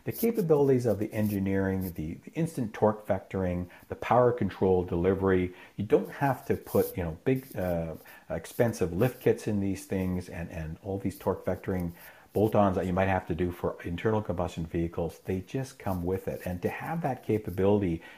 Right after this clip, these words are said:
in a roll-off to production line, you know, a family S U V is outstanding to be able to do what you described. So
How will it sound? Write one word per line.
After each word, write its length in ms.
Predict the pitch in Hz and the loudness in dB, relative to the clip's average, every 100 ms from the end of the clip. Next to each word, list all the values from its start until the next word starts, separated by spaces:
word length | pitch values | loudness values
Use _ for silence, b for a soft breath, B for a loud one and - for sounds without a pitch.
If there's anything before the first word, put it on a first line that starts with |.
| B | B
in 160 | 107 101 | -2 2
a 140 | 92 | 2
roll-off 640 | 87 92 104 120 110 104 - | 0 4 6 6 6 4 0
to 80 | 101 | -4
production 540 | - 87 87 - 87 | -2 0 -2 -4 -6
line, 400 | 85 85 85 85 B B B - | -2 0 0 -4 B B B -4
you 100 | 85 | -2
know, 140 | 87 | -2
a 300 | 90 82 82 | -2 -4 -4
family 600 | - 95 101 107 95 90 | -4 2 4 4 4 2
S 220 | 95 - | 0 -2
U 140 | 90 80 | -2 0
V 240 | 101 92 | 0 0
is 200 | 85 90 | -2 -4
outstanding 840 | 90 85 - - 110 113 90 80 | -4 -4 -6 -2 0 0 -2 -4
to 80 | 82 | -6
be 100 | 87 | -4
able 140 | 87 85 | -2 -2
to 80 | |
do 160 | 78 87 | -2 -2
what 240 | 82 78 | -2 -4
you 80 | 82 | -8
described. 640 | 73 - - 90 92 - - | -8 -8 -2 0 0 -2 -4
So 340 | 90 85 | -2 -2